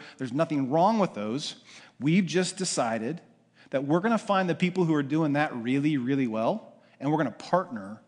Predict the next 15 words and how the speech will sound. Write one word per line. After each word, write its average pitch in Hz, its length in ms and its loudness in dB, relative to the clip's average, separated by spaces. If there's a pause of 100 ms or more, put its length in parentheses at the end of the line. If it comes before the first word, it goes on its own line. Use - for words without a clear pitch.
(140)
with 123 160 -8
them. 110 300 -4 (480)
We're 127 100 -6
gonna 135 120 0
partner, 143 680 0
we're 107 80 -10
gonna 139 140 -2
cooperate 185 800 2
with 175 160 -2
them 139 200 2
instead 120 280 -6
of 127 100 -6
being 143 160 0
a 131 80 -2
competitor 117 680 -8